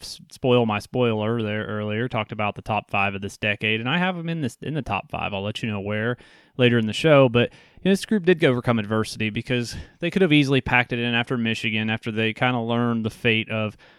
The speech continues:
"Okay, guys, I don't know if we're gonna make a New Year's Six because of the l-, ludicrous contract of A C C and just, just completely ridiculous." And then falling behind, behind Geo-, Virginia Tech, who found some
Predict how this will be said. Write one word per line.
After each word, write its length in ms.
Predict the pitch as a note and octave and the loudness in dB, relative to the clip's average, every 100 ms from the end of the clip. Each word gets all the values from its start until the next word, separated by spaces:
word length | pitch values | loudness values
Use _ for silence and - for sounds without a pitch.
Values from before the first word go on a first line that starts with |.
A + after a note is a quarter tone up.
| _ - | _ -6
"Okay, 180 | - C3 | 2 4
guys, 240 | G#2+ G#2+ - | 4 2 0
I 200 | A2+ F#3 | 0 0
don't 200 | F#3 - | -2 -4
know 720 | B2+ C3+ C3 C3 C3 C3 B2+ | 0 4 4 4 4 2 0
if 180 | A#2 B2+ | -2 -4
we're 120 | B2+ | -4
gonna 160 | B2+ | -2
make 220 | B2 B2 A#2 | -2 -2 -2
a 60 | |
New 100 | G#2 | -4
Year's 260 | G2 F#2+ - | -4 -6 -6
Six 340 | - G2+ - | -4 -4 -6
because 320 | - A2 A2 | -10 -4 -4
of 60 | G2+ | -4
the 260 | G2+ G2 - | -6 -6 -8
l-, 200 | A2 G#2+ - - - - | -8 -10 -12 -18 -14 -4
ludicrous 500 | A2+ B2+ A#2 A2 - | 2 4 2 -2 -8
contract 880 | - B2 A#2+ A2+ - G2+ F#2+ - A2+ | -2 0 0 -2 -2 -2 -2 -4 -6
of 340 | F#2+ F#2+ - | -4 -6 -6
A 220 | D#2+ A2+ | 0 0
C 180 | A2+ G#2+ | 0 -4
C 320 | - A2 G2+ | -4 -2 -2
and 100 | F#2+ | -2
just, 180 | F#2+ G2 - | -6 -8 -8
just 180 | G2+ - | -10 -6
completely 420 | G#2+ A#2 A2 G2 | -2 -2 -2 -4
ridiculous." 640 | G2 G#2+ A2+ F#2+ G2 F#2+ - - - _ _ - | -2 -2 -2 -4 -6 -8 -12 -20 -20 _ _ -2
And 140 | D3 | 2
then 260 | D#3+ E3 C#3+ | 2 2 2
falling 380 | - D#3+ E3+ | 4 4 4
behind, 340 | D#3+ C#3+ D3 D3+ | 2 2 2 4
behind 300 | B2+ C3+ A#2+ | 2 2 2
Geo-, 160 | B2+ - | -2 -4
Virginia 400 | - B2+ C#3 C3 | -4 2 4 2
Tech, 320 | - C#3 C3+ | 4 4 4
who 200 | - C3+ | 2 2
found 640 | C3 - - G#2+ A2+ C3+ C3 | 2 -4 0 0 2 -2 -2
some 360 | C3+ C3 C3 | -2 0 -2